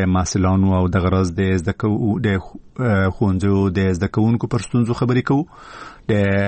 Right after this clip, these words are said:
استادانو، د ښوونکو چې تقریباً ټول سره تړلي دي، اه، که، اه، استاد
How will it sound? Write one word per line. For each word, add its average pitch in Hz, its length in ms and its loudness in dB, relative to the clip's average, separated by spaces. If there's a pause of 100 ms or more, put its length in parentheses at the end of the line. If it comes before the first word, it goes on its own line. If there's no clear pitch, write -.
(120)
استادانو، 120 840 0
د 101 160 0
ښوونکو 120 920 0 (500)
چې 107 160 0 (200)
تقریباً 98 400 0
ټول 104 200 0
سره 101 420 0
تړلي 101 500 2
دي، 113 420 0
اه، 101 260 0
که، 101 260 -2 (500)
اه، 92 440 0 (320)
استاد 101 320 0